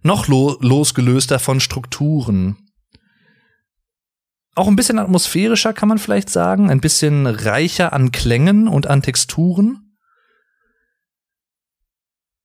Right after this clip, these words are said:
Wobei ich sagen muss, dass dieses Album tatsächlich auch ein-, einen Song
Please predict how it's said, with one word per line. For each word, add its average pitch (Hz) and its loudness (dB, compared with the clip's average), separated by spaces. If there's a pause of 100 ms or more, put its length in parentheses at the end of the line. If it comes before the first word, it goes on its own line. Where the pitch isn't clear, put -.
(540)
Wobei 156 2
ich 240 -2
sagen 247 2
muss, 233 2
dass - 0
dieses 202 0
Album 220 2
tatsächlich 208 -2
auch 180 -2
ein-, 175 0 (120)
einen 185 2
Song 190 2